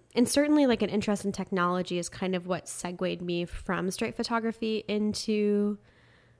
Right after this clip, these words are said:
these more kind of multivalent or hybrid forms. Um, because even when I was making straight photographs, I wasn't able to really, like,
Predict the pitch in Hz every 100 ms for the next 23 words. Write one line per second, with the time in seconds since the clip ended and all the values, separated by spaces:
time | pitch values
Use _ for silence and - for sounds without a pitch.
0 | _ _ _ 226 208 208 196 196 190 -
1 | 196 185 185 180 - - 202 185 214 185
2 | 170 175 175 175 180 165 180 180 196 -
3 | 277 302 311 320 - - - - - _
4 | - 208 185 180 - - _ 240 - 277
5 | 208 269 294 269 208 196 196 202 - 185
6 | - 185 180 175 - 190 202 220 185 185
7 | 180 - 190 180 175 175 - - - _
8 | - 208 208 202 190 180 -